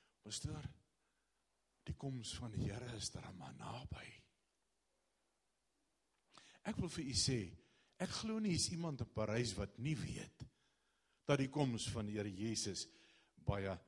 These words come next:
naby is nie. As dit dan waar is, as die koms van die Here dan so naby is, behoort u en ek en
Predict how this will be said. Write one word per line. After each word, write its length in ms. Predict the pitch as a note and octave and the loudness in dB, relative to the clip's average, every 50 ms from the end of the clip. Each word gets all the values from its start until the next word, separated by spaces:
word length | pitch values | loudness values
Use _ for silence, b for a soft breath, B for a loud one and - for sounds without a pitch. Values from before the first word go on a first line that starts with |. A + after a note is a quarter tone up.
| - _ _ - | -20 _ _ -10
naby 360 | E2 E2+ D#2 C#2+ - - - - - | -8 -8 -4 -2 -2 -2 -2 -2 -2
is 160 | - - - - | -2 -2 -2 -4
nie. 120 | - - - - _ _ _ _ _ _ _ _ _ _ _ _ _ _ _ _ _ _ _ _ _ _ _ _ _ _ - B2+ | -8 -20 -20 -20 _ _ _ _ _ _ _ _ _ _ _ _ _ _ _ _ _ _ _ _ _ _ _ _ _ _ 0 2
As 200 | G2+ - - - - - - | 4 4 4 2 0 2 2
dit 200 | D3+ D3 - - - - _ - | 2 2 0 -2 -18 -14 _ -2
dan 220 | A2 A2 A2 A2 G2+ - - - | -2 0 0 0 -2 -4 -6 -8
waar 440 | - - - - - - - - - - - | -8 -6 -8 -10 -10 -12 -12 -14 -16 -14 -8
is, 140 | - - - - - - - - _ _ _ _ _ _ _ _ _ _ _ _ _ _ _ _ _ B B B B B B A#3+ | -4 -2 -2 -2 -2 -4 -8 -14 _ _ _ _ _ _ _ _ _ _ _ _ _ _ _ _ _ B B B B B B 2
as 320 | A#3+ B3+ - - - - - | 6 8 8 8 8 8 6
die 100 | A3 G#3 - - | 2 -2 0 2
koms 380 | - G3+ F#3 F3 F3+ - - - - | 2 2 2 2 2 0 0 0 2
van 180 | - E3 D3 C#3 | 2 2 2 2
die 100 | C#3 C3+ C3 | 4 4 6
Here 200 | C3 B2+ C3 C3 B2+ | 6 6 6 4 4
dan 200 | A#2+ A2+ A2 G#2 | 4 4 4 4
so 260 | - - - A#2+ G#2 F#2+ | 2 2 2 2 0 0
naby 400 | F2+ F2 E2+ - D#2 D#2+ - - - - - | 0 -2 -2 0 2 2 2 2 0 -4 -2
is, 200 | - - - - - - _ _ _ _ _ _ _ _ _ _ _ _ _ _ _ _ _ _ _ _ _ _ - | 0 0 -2 -2 -4 -10 _ _ _ _ _ _ _ _ _ _ _ _ _ _ _ _ _ _ _ _ _ _ 4
behoort 420 | B2 B2+ B2+ C#3+ D#3 D3 C3 - - | 6 8 10 12 12 10 10 6 0
u 380 | - - - - - D3 C#3+ C3 | -6 -8 -10 -4 0 4 4 4
en 140 | B2+ B2+ - - F2+ F2+ | 4 4 2 0 -2 -2
ek 260 | - - - - C3 | -4 -8 -8 -4 -4
en 120 | C#3+ E3 | -4 -2